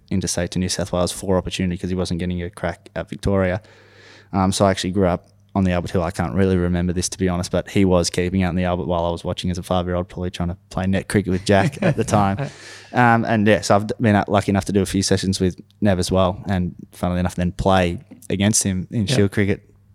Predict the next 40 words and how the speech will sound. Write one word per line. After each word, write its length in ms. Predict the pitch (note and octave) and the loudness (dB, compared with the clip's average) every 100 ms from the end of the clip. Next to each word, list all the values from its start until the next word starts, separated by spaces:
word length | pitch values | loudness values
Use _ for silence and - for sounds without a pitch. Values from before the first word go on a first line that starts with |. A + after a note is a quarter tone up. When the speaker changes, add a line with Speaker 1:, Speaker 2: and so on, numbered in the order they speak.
| _ - | _ 2
Speaker 1:
following 340 | G#2 G#2 G2+ | 4 6 4
that. 280 | G2 G2+ - - - _ _ - | 2 0 -4 -20 -20 _ _ -6
Uh, 220 | A2+ G2 F#2 | 2 2 4
and 100 | A2 | 4
then 60 | |
my 160 | A2 G#2 | 4 6
next 300 | G#2 A#2+ - | 4 2 2
one, 200 | A2+ G2+ | 2 2
who 140 | A2 F2+ | 0 -2
I'd 100 | E2+ | 0
love 160 | F2 - | -4 0
to 60 | |
have 60 | F#2 | -2
a 40 | |
session 280 | F#2+ F#2 F2+ | 0 -2 0
with, 160 | F2+ F2+ | 0 -2
would, 100 | F2+ _ | -8 _
would 220 | - G2+ F2 | -2 0 2
be 200 | F2 F2+ | 0 2
Tim 220 | F2+ F2+ | 0 0
Payne. 240 | F#2 F2+ | 0 0
I 100 | F2 | 0
think 180 | - F2+ | -2 -6
his 180 | - - | -6 -14
gloves 380 | - F2 F2 E2+ | -6 -4 -4 -6
are 100 | E2 - _ _ _ _ | -6 -12 _ _ _ _
elite. 360 | - F2+ F2+ - | -6 -4 -4 -4
So 120 | - | -6
Speaker 2:
It's 80 | F#2 | -4
Speaker 1:
I 20 | |
think 160 | - - | -4 -2
Speaker 2:
incredible, 260 | C3+ B2 B2+ | -2 0 -2
isn't 220 | B2+ B2+ | 0 -2
he? 80 | A#2+ | -2
Yeah. 80 | A#2+ | -2
Speaker 1:
he's 200 | F#2+ F#2 | -2 -4
a 40 | F#2+ | -2
very 240 | G2+ F#2 | 0 2
good 160 | F2+ - | 0 0
keeper. 480 | F#2+ F#2+ F2+ F#2 | 0 2 2 0